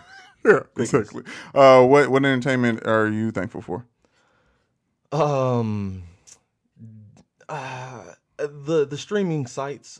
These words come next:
Speaker 2: uh, unfortunately, I, I know that it is a,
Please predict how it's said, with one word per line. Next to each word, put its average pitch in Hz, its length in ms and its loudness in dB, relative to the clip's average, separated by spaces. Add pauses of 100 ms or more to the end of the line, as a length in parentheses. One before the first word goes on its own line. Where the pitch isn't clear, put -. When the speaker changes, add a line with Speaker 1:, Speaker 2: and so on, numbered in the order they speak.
Speaker 2:
uh, 104 420 -6
unfortunately, 139 760 -8
I, 120 240 -8
I - 20 -6
know 127 240 -4
that 113 200 -6
it 113 120 -10
is 107 240 -12
a, 98 460 -10